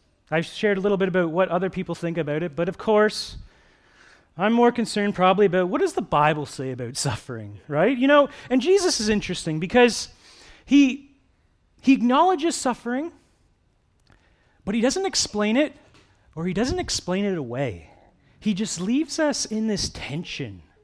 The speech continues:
And I don't know about you, but I hate tension, you know? Like, no one likes tension. Well, maybe some people like tension, but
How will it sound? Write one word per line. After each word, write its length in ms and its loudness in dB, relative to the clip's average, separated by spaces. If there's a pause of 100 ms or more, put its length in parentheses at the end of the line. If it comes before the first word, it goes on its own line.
(380)
And 200 0
I 80 4
don't 140 2
know 80 4
about 180 0
you, 160 -6
but 100 -2
I 160 2
hate 340 -2
tension, 600 -10
you 80 -6
know? 360 2 (580)
Like, 160 4 (320)
no 220 2
one 140 6
likes 360 4
tension. 460 -4
Well, 100 0
maybe 240 2
some 260 2
people 300 -6
like 180 -6
tension, 440 -8
but 200 4